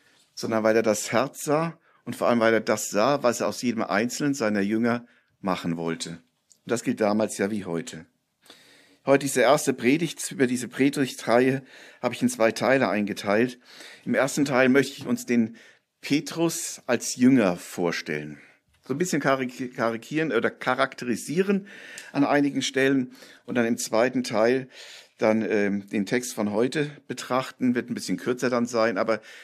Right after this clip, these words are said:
der erste Teil ist mir wichtig, damit wir auch in den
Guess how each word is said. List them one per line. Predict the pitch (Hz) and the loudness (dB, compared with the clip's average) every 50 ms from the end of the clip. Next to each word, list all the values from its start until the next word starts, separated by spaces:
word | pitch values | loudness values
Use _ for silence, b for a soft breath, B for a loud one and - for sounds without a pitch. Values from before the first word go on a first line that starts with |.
| B B | B B
der | 104 113 | 0 0
erste | 131 - - 156 | 0 0 -2 -4
Teil | - 135 135 147 | 0 2 2 2
ist | 143 143 - | 2 0 0
mir | 143 123 110 110 | 2 2 2 2
wichtig, | 139 165 - - - 160 185 - - - b b b b b b b b b b b b b b _ _ - | 0 -2 -4 -2 -4 -4 -4 -4 -6 -14 b b b b b b b b b b b b b b _ _ -4
damit | - 123 131 135 131 135 | 0 2 2 2 2 2
wir | 127 117 92 | 2 2 2
auch | 131 - 143 | 2 2 2
in | 120 117 117 | 2 2 2
den | 123 117 110 110 110 113 113 117 | 2 0 0 0 0 -2 -6 -14